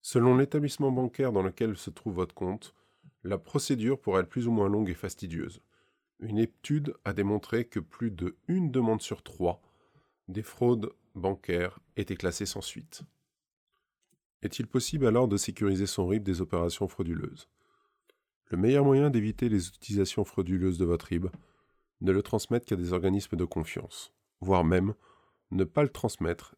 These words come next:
et utiliser des moyens de paiement plus sécurisés tels que la carte bancaire. De la même manière, ne conservez votre rib que dans des espaces de stockage sécurisés, et cela,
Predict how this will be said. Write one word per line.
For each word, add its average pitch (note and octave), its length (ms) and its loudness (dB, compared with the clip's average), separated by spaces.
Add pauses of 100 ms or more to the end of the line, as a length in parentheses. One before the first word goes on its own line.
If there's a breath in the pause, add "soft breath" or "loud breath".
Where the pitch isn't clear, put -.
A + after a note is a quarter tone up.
(100)
et G2+ 80 0
utiliser G2 480 0
des G#2 80 0
moyens F2+ 300 2
de E2+ 40 -4
paiement F#2+ 300 -2
plus - 160 -10
sécurisés F2+ 600 -4
tels - 140 -6
que - 120 -4
la D#2+ 120 -2
carte E2+ 240 -2
bancaire. - 520 -8 (680)
De - 60 -4
la E2 100 4
même C3+ 160 2
manière, G2 460 2 (500)
ne G2 140 0
conservez C#3+ 460 2
votre A#2+ 240 0
rib F#2+ 240 -2
que - 120 -6
dans F2+ 140 0
des F2+ 160 -2
espaces G#2+ 380 -2
de F#2+ 80 -4
stockage F#2 520 -4
sécurisés, - 640 -6 (800)
et A2 100 0
cela, F2+ 400 2